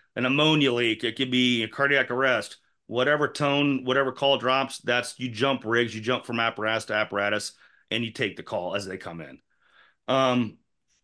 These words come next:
so it could be anywhere from two people on an engine to four people if you're lucky, to maybe six during the day. So it's, and the problem is there's the all mutual aid was anywhere from five, ten to fifteen minutes away.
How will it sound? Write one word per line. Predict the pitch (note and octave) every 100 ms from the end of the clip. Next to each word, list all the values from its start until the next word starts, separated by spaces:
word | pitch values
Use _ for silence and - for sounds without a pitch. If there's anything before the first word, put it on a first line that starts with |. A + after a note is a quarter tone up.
| _
so | - - C3 C3 C3 B2 - _ _ _ _ _ _ -
it | C#3+
could | D#3 C#3
be | C#3+
anywhere | C#3 C#3 C#3
from | C3+ B2+ A2+
two | - C#3+
people | E3 E3 D3+
on | D3+ D3+
an |
engine | D3 D#3+ E3 F#3+ F3 - -
to | B2+ A#2 A2+
four | - C#3 D3
people | D#3+ D#3 D3+
if | D3
you're | A#2+
lucky, | D#3 F3+ B2 C#3+ D3 _ _ _
to | - C3 B2
maybe | B2 C3+ D3+ D3+
six | C3+ - F3 -
during | D3 C3+
the |
day. | B2+ F#3+ A2+ E2
So | - B2 A#2 A#2+
it's, | A#2 - - - _ _ - _ -
and | B2+ B2
the |
problem | C3+ D#3 D3
is | A#2
there's | C#3 B2+
the | A#2 A#2
all | C3 D#3
mutual | D3+ C3+ B2+ B2
aid | C#3
was | C3 A2
anywhere | A#2+ A#2 A#2+ A#2
from | - G2+
five, | G#2 A2+ A2+ G#2+
ten | B2 G#2+
to |
fifteen | G#2 A#2 - A2+
minutes | G#2+ G2+ -
away. | E2 C2+ -